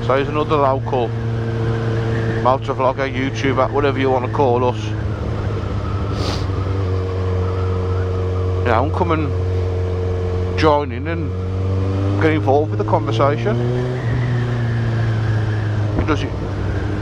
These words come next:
every Wednesday from what I'm, I'm gathering, obviously unless he's away,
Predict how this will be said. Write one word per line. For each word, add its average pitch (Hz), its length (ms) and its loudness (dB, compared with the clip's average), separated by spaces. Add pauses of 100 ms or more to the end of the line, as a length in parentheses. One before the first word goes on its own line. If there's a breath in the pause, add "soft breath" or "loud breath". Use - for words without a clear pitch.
(340)
every 185 220 2
Wednesday 175 460 2
from 190 220 0
what 156 120 4
I'm, 147 180 2
I'm 131 200 2
gathering, 120 420 2 (180)
obviously 104 280 0
unless 101 180 2
he's 101 100 0
away, 113 380 2